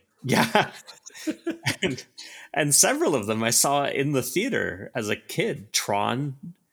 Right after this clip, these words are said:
Speaker 1: uh, Secret of nim, uh, E T, Wrath of Khan,
Speaker 2: Mm-hmm.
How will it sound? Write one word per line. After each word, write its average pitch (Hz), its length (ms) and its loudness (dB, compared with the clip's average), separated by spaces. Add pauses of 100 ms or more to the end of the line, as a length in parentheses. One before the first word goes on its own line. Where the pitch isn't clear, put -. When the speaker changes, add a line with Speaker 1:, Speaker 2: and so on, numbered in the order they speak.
(440)
Speaker 1:
uh, 107 120 -2
Secret 127 340 0
of 107 120 -6
nim, 110 580 0 (880)
uh, 87 680 -2 (560)
E 117 180 -2
T, 101 640 0 (540)
Wrath 113 260 2
of 113 140 -4
Khan, 95 680 -2 (440)
Speaker 2:
Mm-hmm. 123 180 -6